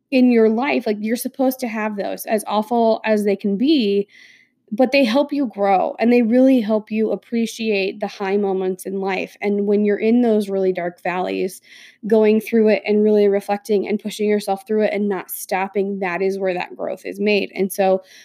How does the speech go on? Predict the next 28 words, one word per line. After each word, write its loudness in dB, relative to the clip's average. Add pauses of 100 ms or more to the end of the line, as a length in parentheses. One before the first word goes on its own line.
(160)
um, 2 (840)
it 2
definitely 2
helps 2
us -4
grow. 2
I 2
wouldn't 2
be 2
where 2
I'm 0
at -8
right -4
now. -4
I 0
wouldn't 0
be -4
doing 0
this -2
<laughs> -20
podcast -4 (340)
and 4
sharing 2
my 0
story -2
like -2
I -4
am 0